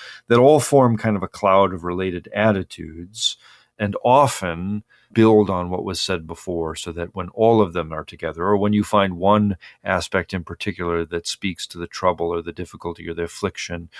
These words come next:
or the temptation that you're facing, you'll find a number of other attitudes and real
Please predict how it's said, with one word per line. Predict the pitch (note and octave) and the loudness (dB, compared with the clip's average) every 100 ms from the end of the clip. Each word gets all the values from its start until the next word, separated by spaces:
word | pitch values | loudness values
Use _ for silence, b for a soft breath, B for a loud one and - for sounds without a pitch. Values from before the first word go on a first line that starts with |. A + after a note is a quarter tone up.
| B | B
or | G#2+ | 2
the | F#2+ | 2
temptation | - F2 E2 F#2+ G2 - D#2+ | -2 -8 -6 -4 -2 -4 -10
that | D#2+ | -16
you're | E2+ | -16
facing, | - F2+ E2 - D#2 D#2+ G2 B B B B | -8 -6 -6 -8 -14 -18 -20 B B B B
you'll | - G2+ | 0 2
find | F#2 A2 G2+ G2 F#2 F#2 | 2 2 4 4 2 0
a | G#2+ | 2
number | A2 C#3 B2 | 4 4 4
of | A2+ | 6
other | G#2+ G2+ G2+ | 4 2 0
attitudes | F#2+ F#2+ F2 - F#2+ F#2 E2+ | 0 0 -2 -10 -10 -10 -10
and | E2+ E2+ - b b b G3+ G#3 - | -12 -12 -16 b b b -20 -20 -2
real | A2 G#2+ | 2 2